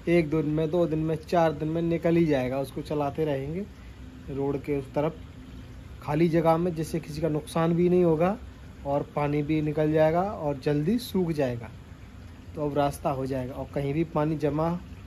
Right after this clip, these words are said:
हुआ करेगा तो मशीन उसको रखे, रखेंगे और निकाल दिया करेंगे, क्योंकि सभी लोगों के पैसे से आई है, सभी लोगों के यूज में आएगी।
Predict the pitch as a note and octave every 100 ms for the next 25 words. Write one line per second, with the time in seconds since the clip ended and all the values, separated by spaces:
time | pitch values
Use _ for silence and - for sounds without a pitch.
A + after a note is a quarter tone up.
0 | - - C3+ D#3+ E3+ F3+ F3+ G#3 B3 -
1 | C#3+ C3 C3 - D3+ D#3 E3 D3 C3 -
2 | D3+ C#3 C3 - D3+ - D#3+ C3 C3+ -
3 | - E3 F#3+ A#3 - D#3+ D3 C3+ C#3 B2+
4 | C3 A#2+ B2 B2 B2 - - - - -
5 | - D3+ D3+ E3+ E3 D3 C3+ D3+ D#3+ D#3+
6 | D#3 D3+ D#3+ E3 - D#3 F3 E3 E3+ D#3+
7 | E3 G3 A#3 - - D3+ D#3 F3+ E3+ E3
8 | F3 F3 - F#3+ G#3 A#3+ - - C#3+ D#3
9 | E3 D#3+ E3 D3 C#3 B2+ B2